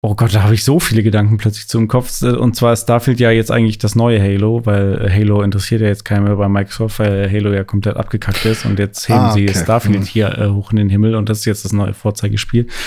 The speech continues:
Speaker 1: Insofern, äh, Schande Starfield. Halo ist das einzig wahre gewesen. Nein, alles
Speaker 2: Ja.
Speaker 1: hat seine Zeit. Ähm,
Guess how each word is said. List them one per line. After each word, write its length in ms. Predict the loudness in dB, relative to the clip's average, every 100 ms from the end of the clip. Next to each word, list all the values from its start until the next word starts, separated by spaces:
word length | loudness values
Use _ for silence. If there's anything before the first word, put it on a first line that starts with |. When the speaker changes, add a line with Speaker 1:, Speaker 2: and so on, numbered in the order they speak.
| -12 -6
Speaker 1:
Insofern, 640 | 0 0 2 2 4 4 2
äh, 280 | 2 2 0
Schande 400 | 0 2 2 2
Starfield. 640 | 0 -2 0 -2 -2 -8 -12 -8 -4
Halo 200 | 0 0 0
ist 120 | -2
das 80 | 0
einzig 300 | 0 0 0
wahre 260 | 0 -2 -4 -6 0
gewesen. 480 | 2 4 4 4
Nein, 260 | 4 4 2
alles 280 | 2 2 2
Speaker 2:
Ja. 60 |
Speaker 1:
hat 100 | 2
seine 220 | 2 2 2
Zeit. 360 | 2 0 0 -4 -4 -4 -2
Ähm, 540 | 2 4 4 4 2